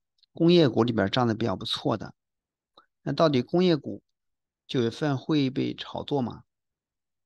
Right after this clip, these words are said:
然后以及哪些类型的工业股最受益呢？今天晚上会就这个二零三零N I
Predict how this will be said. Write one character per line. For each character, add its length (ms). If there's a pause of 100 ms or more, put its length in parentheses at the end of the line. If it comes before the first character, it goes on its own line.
然 100
后 80
以 60
及 180
哪 240
些 460 (320)
类 200
型 240
的 200
工 240
业 120
股 200
最 120
受 200
益 120
呢？ 200 (480)
今 100
天 100
晚 140
上 100
会 440 (520)
就 200
这 80
个 100
二 160
零 160
三 240
零 340 (200)
N 180
I 280